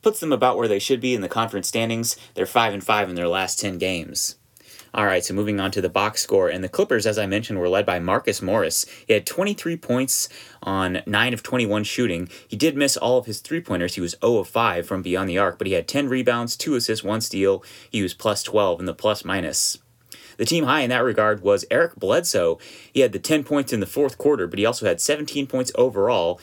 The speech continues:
He was plus twenty-four in the plus minus. He was six of fifteen from the field, two of three from beyond the arc. He had four rebounds, four assists, and two steals. They also got seventeen points from Terrence Mann and Luke Kennard. Mann, in thirty-six minutes, was seven of eleven from the field.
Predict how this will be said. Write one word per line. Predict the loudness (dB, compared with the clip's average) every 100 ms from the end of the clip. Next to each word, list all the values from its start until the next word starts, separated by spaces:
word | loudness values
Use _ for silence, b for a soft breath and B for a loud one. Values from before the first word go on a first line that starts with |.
| B
He | -4
was | -4
plus | -2 -2 -2
twenty-four | -4 -2 -2 0 2 2
in | 2
the | -2
plus | 0 0 0
minus. | -2 0 -2 -2 B B
He | -4
was | -2
six | 0 -2 -2
of |
fifteen | -2 -2 -2 -4
from | -4
the | -6
field, | -4 -2 -2
two | -2 -2
of | -2
three | -2 -4
from | -2
beyond | -4 -2 -2
the | 0
arc. | 0 0 -4 B B
He | 0
had | 0
four | 2 2
rebounds, | 2 0 0 -2 -2
four | 2 2
assists, | 0 -2 -4
and | -6
two | -6 -4
steals. | -4 -2 -2 -2 -6 -8 _ _ _ _ -2
They | 0
also | 2
got | 0 2
seventeen | 0 0 -4 -2
points | -2 -4
from | -8
Terrence | -4 -4 -2
Mann | -2 -2
and | -2 -2 0
Luke | -2 -2
Kennard. | -2 0 0 -2 -8 B B B
Mann, | 0 2 2 -2
in | -4
thirty-six | 0 0 0 -4 -4
minutes, | -2 -2 -2
was | -2
seven | 0 0 0
of |
eleven | 0 0 0 -2
from | -2 -4
the |
field. | -2 0 0 -2